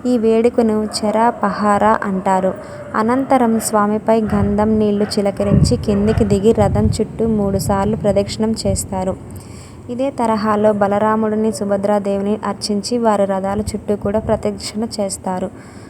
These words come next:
అనంతరం రథాలకు తాత్కాలికంగా అమర్చిన తాటిమెట్లను తొలగిస్తారు. ఇక రథయాత్ర మొదలవడమే తరువాయి.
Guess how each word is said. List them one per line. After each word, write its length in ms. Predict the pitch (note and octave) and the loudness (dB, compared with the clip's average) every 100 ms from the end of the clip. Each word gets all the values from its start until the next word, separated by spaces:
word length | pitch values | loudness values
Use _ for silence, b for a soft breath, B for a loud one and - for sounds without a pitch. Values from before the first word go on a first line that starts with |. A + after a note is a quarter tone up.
| B | B
అనంతరం 560 | A3 A#3 B3+ B3+ A3+ A3 | -4 -2 0 0 0 0
రథాలకు 580 | G#3 G3+ G#3+ G#3+ G#3 G#3 | 0 0 0 0 -2 -4
తాత్కాలికంగా 960 | G3+ G3 G3 - G#3+ G#3+ G#3 G3+ A3+ - | -4 -6 -6 -4 -4 -2 -2 0 0 0
అమర్చిన 640 | G#3 G3 G3 - G3+ G3+ | -2 -2 -4 -4 -2 -2
తాటిమెట్లను 840 | G3+ G3+ G3+ A3+ A3+ G#3 G#3 G#3 | -2 -4 -2 0 0 0 -2 -2
తొలగిస్తారు. 720 | A3+ G3+ F#3+ F#3+ - F#3+ F#3 F3+ - B B B B | -2 -2 -2 -4 -6 -6 -6 -8 -12 B B B B
ఇక 120 | A#3+ | -2
రథయాత్ర 680 | A#3 A3+ A3+ A#3+ A#3+ - A3 | 2 4 4 4 2 2 0
మొదలవడమే 720 | G#3+ G3+ G#3 G#3+ G#3 G#3 A3 | 0 0 0 0 2 2 0
తరువాయి. 720 | A3 G#3 G3 G3+ G3+ G#3 B3+ | 0 -2 0 2 2 2 0